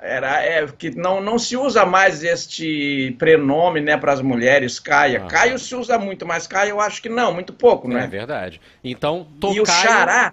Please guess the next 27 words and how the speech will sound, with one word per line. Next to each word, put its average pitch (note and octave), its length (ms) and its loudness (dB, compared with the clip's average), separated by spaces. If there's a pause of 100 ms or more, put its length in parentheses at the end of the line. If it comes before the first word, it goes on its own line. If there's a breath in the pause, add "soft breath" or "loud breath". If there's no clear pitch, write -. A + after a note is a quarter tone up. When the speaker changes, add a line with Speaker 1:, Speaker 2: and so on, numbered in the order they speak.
(160)
Speaker 2:
só - 320 -6
o - 40 -2
Ronaldinho. C3 640 -6 (220)
O G#2+ 80 -10
Rivaldo C3+ 480 -4
era G3+ 140 -2
Speaker 1:
É, - 20 2
Speaker 2:
só G#3+ 180 -4 (100)
Speaker 1:
sim, A#3 40 0
Speaker 2:
alguém F#3+ 240 -4
Speaker 1:
sim, - 60 -8
Speaker 2:
que G#3+ 60 -2
ajudou, F#3+ 260 -4
Speaker 1:
Tocaio, F3+ 240 0
Speaker 2:
mas G3+ 100 -2
Speaker 1:
só F#3+ 60 -6
Speaker 2:
não F#3 60 0
era F3+ 140 -2
Speaker 1:
Ronaldinho. F3+ 180 -4
Speaker 2:
Tocaio. G#2 380 -8
Tocaio C#3+ 400 -6
tem E3 120 -10
que - 60 -16
ser - 100 -10
homônimo, C#3+ 420 -2
Speaker 1:
Não. G#2+ 160 -4
Speaker 2:
né? F#2 100 -18